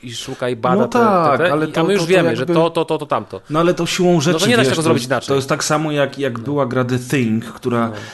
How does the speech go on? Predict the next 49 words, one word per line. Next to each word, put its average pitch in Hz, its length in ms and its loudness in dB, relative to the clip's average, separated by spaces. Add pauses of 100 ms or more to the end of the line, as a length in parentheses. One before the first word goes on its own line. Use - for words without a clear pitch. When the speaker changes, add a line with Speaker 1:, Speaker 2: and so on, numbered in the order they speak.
Speaker 2:
swoją 131 340 -2
drogą 127 240 0
jest 127 140 0
kanoniczna 127 640 0
i 110 80 -2
była 110 360 -4
bezpośrednią 120 600 -6
kontynuacją 123 680 -2
filmu, 120 640 -2 (360)
to 120 100 -6
ciężko 151 520 -2
byłoby, 139 520 -4
żebyś, 127 500 -8
nie 131 140 -2
wiem, 110 360 -4
nie 131 200 -2
miał 139 220 -4
spoilerów 139 720 -2
w - 40 -14
tej 127 180 2
grze, 123 160 -2
jeżeli 131 220 -4
Speaker 1:
Dokładnie. 131 280 0
Speaker 2:
nie 135 60 0
widziałeś 131 160 -2
filmu. 151 520 0 (180)
Speaker 1:
Dokładnie. 143 240 -6
Speaker 2:
Czy 139 160 0
potem 143 320 -2
powstał 135 360 -2
prequel 131 520 0
The 117 120 0
Thing 117 340 -2
przecież - 440 -4
sprzed 107 300 -6
dziesięciu 113 440 -6
lat 107 160 -2
bodajże, 107 460 -2
który 120 260 -4
był 120 180 -4
taki 120 220 -10
sobie, 127 400 2
ale, 110 260 0
ale 113 200 -2
jakoś 120 280 -4
tą, 120 260 -6
tę 127 120 -8
fabułę 123 320 0
rozwijał. 113 240 -6